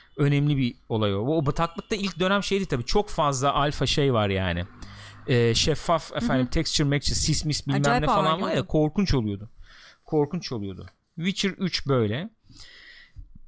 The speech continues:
Speaker 1: Efendim, onun dışında dur
Speaker 2: Bunu
Speaker 1: bakayım
Speaker 2: sona
Speaker 1: şu,
Speaker 2: bırakıyoruz
Speaker 1: onu
Speaker 2: herhalde.
Speaker 1: sona bırakalım.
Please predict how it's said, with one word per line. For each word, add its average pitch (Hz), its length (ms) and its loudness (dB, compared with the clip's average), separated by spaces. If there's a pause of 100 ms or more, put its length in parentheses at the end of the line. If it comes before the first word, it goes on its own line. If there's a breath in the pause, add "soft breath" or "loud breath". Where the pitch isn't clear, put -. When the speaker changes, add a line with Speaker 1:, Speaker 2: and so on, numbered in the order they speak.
(140)
Speaker 1:
Efendim, 135 720 0
onun 202 300 2
dışında 202 800 0
dur 160 60 -12
Speaker 2:
Bunu 160 140 0
Speaker 1:
bakayım 254 160 -6
Speaker 2:
sona 220 100 -2
Speaker 1:
şu, 165 100 2
Speaker 2:
bırakıyoruz 185 380 -4
Speaker 1:
onu 185 80 2
Speaker 2:
herhalde. 190 160 0
Speaker 1:
sona 165 260 2
bırakalım. 127 460 -2